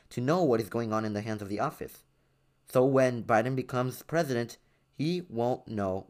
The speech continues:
what to do. He will have to read the presidential daily briefings. He is throwing lawsuits wherever he lost, so that somehow, somehow, people can believe that the election was corrupt. There was only one battleground state where he did not drop a lawsuit,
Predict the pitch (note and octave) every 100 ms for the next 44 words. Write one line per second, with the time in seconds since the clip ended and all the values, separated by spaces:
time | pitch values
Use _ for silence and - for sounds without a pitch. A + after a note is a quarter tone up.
0 | - F#2+ - F#2+ A2 C#3 - _ _ -
1 | A2 F#2 G#2+ - A2+ A#2 G#2 - _ -
2 | G#2 - G#2 G#2 G2+ A2+ G2 G2+ G#2 F2
3 | C#3 F#2+ D#2+ - - _ _ _ _ _
4 | _ _ _ _ - C3+ - C3+ C#3 A#2
5 | B2+ G#3+ - C3+ - C#3 D#3 F3 F#3 D#3+
6 | G3 E3 G2+ - _ _ _ - C3+ C3+
7 | - - F3+ F3+ C#3 D#2+ B1+ _ _ _
8 | - - G3+ G3+ D3+ A2 D2 _ _ _
9 | - D3+ C#3 D3 A#2 A2+ A2+ A#2 G#2+ F#2+
10 | G2 G2 F2 - F2+ C#2+ - - _ _
11 | _ _ _ _ _ _ _ _ - A#2
12 | A#2 A#2+ C#3 A2 G#2+ D#3 F3 D3+ G#2+ G#2+
13 | A2 G2+ - G#2+ A2 A2 A#2 A2+ G2+ G#2
14 | A#2+ A#2+ - G#2+ G#2+ G#2+ B2 D3+ - E2+